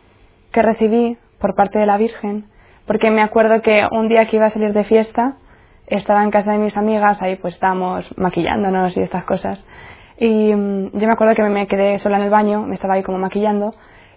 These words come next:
Y de repente como me eché un poco hacia atrás y me estaba mirando en el espejo. Y de repente como experimenté muy fuerte que la Virgen María, o sea, me estaba viendo. Pero además como yo me estaba mirando en el espejo como al alma directamente.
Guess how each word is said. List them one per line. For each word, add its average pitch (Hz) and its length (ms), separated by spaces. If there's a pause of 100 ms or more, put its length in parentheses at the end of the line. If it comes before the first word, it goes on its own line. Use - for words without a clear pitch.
Y 214 240
de 208 100
repente 208 320
como 196 320
me 190 120
eché 202 280
un 196 60
poco 208 200
hacia 214 140
atrás 214 320
y 208 40
me 208 80
estaba 214 240
mirando 202 280
en 202 80
el 190 120
espejo. 180 500 (500)
Y 214 320 (580)
de 220 140
repente 214 360
como 208 420 (120)
experimenté 208 680
muy 226 220
fuerte 240 420
que 208 560 (240)
la 208 160
Virgen 214 320
María, 220 380
o 226 40
sea, 208 140
me 202 80
estaba 196 460
viendo. 190 440 (300)
Pero 233 160
además 233 280
como 226 200
yo 214 160
me 285 60
estaba 262 240
mirando 240 260
en 240 80
el 240 60
espejo 233 340
como 208 420 (360)
al 190 180
alma 208 300
directamente. 190 760